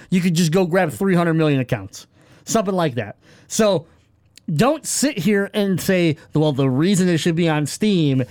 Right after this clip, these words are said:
and not Epic is because of this nine million account." Everyone gets hacked. Your shit is out there. If you, if you, if you don't wanna be tracked and you don't wanna, and you, and you're worried about, you know, and you're worried about getting your account hacked, guess what?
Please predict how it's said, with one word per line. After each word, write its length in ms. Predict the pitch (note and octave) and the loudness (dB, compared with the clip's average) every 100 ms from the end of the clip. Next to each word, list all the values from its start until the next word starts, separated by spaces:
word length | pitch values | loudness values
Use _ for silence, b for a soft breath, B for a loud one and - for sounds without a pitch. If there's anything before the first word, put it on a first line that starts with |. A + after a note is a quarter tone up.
| E3 | -6
and 180 | D3 D3+ | 0 2
not 220 | D3 D3+ | 2 2
Epic 300 | D#3+ D#3+ D3+ | 0 -2 -4
is 80 | D3 | -4
because 260 | B2+ C#3 C#3 | -4 -2 -2
of 100 | C3 | 0
this 140 | C3 | 0
nine 240 | D3 D3 D3+ | 0 0 0
million 220 | D3+ D3 | 0 0
account." 240 | C3+ - B - | -2 -6 B -4
Everyone 520 | E4 G4 G4 D#4 C#4+ | -2 2 2 2 2
gets 200 | G#3+ G3 | 0 -2
hacked. 440 | - B2+ - - - B C#3+ | -2 -4 -6 -20 -20 B -4
Your 160 | E3+ | 0
shit 380 | A#3+ - - D#4 | 0 -2 0 -2
is 160 | - G#3+ | 0 -2
out 340 | F3+ F#3 G3 | 0 -2 -2
there. 280 | - A2 A2+ B B | -4 -2 -4 B B
If 180 | - E3 | -2 0
you, 180 | F3 G#3 | 2 0
if 160 | G3 D#3 | 0 -4
you, 80 | - | -2
if 140 | F#3 | -2
you 120 | D3+ D#3+ | 0 0
don't 140 | G#3+ | 2
wanna 140 | B3+ | 2
be 100 | A#3+ | 0
tracked 640 | A#3+ - E3+ F#3 G3+ - - B B | -2 -2 -2 0 -2 -6 -18 B B
and 120 | D3 | 0
you 60 | D3 | 2
don't 240 | E3 G#3+ | 2 0
wanna, 400 | G#3+ G#3 G3+ G3 F#3+ | 0 0 2 0 0
and 100 | F3 | 0
you, 180 | D#3 F#3 | 0 0
and 140 | E3+ | 2
you're 100 | D3+ | 2
worried 280 | C#3 F#3+ G#3+ | 2 2 2
about, 360 | F#3 F#3 F3+ | 0 0 -2
you 100 | G3 | 0
know, 140 | E3 E3 | 0 0
and 120 | F3 | 0
you're 80 | D3 | 2
worried 140 | E3 | 2
about 200 | F3+ F#3+ | 2 0
getting 180 | E3 F#3 | 0 0
your 140 | F3 | 2
account 320 | D#3+ D#3 D#3+ - | 0 -2 -4 0
hacked, 340 | G3+ A3 - | -2 -2 -4
guess 240 | E3 D3+ | -2 -2
what? 280 | - B2 A2 | -2 -4 -4